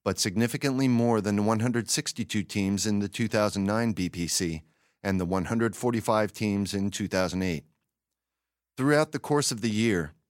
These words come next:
teams were narrowed down by two hundred thirty-five judges until only the Great Eight finalists remained. The judges at the venture finals this year included representatives from Carlin Asset Management,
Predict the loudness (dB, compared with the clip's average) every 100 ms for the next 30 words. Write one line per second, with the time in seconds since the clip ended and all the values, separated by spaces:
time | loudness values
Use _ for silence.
0 | _ 0 2 2 2 2 4 4 2 2
1 | 2 2 2 0 0 0 0 0 -2 -2
2 | -2 0 2 2 0 0 0 -4 -2 -2
3 | -2 -2 -2 -2 0 0 -2 -2 0 -2
4 | -2 _ -2 -2 -2 _ -4 -2 0 -2
5 | -2 -4 -2 0 0 -2 -4 -8 _ _
6 | _ _ _ _ _ _ _ _ -4 2
7 | 2 2 2 0 0 0 0 0 -2 0
8 | 0 -2 -4 -4 -2 -2 -2 0 -2 -2
9 | -2 -2 0 0 0 -2 0 0 0 0
10 | 0 -2 -2 0 2 2 2 2 0 0
11 | 0 -2 0 0 0 -2 -6